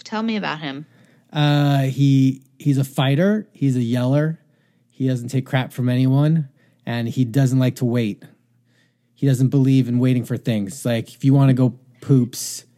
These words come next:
Speaker 2: he makes sure that you watch him go poops.
Speaker 1: What does that have to do with waiting?
Speaker 2: He is not gonna, he's not gonna wait for me to come and then let him get started, and then I have to,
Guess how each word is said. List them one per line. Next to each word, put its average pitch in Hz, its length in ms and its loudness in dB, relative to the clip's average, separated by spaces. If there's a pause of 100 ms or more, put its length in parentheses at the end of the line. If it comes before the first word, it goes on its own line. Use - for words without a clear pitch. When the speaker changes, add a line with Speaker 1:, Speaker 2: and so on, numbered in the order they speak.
(320)
Speaker 2:
he - 220 0
makes 135 260 4
sure 135 160 2
that 120 80 0
you 120 140 2
watch 127 500 0
him 120 120 0
go 123 180 0
poops. - 760 -2 (120)
Speaker 1:
What 190 100 -4
does 208 120 -2
that 202 120 0
have 202 140 -2
to 214 100 -6
do 214 80 2
with 202 160 -2
waiting? 170 440 -6 (360)
Speaker 2:
He 151 260 -2
is 156 120 4
not 160 260 2
gonna, 147 340 2
he's 135 180 0
not 151 220 2
gonna 143 180 2
wait 139 280 2
for 143 100 0
me 139 120 4
to 123 100 0
come 135 400 2
and 127 220 -2
then 120 380 -4
let 131 180 -2
him 135 160 2
get 131 180 -2
started, 131 600 0
and 123 240 -4
then 123 140 0
I 120 120 -2
have 117 140 -4
to, 107 140 -8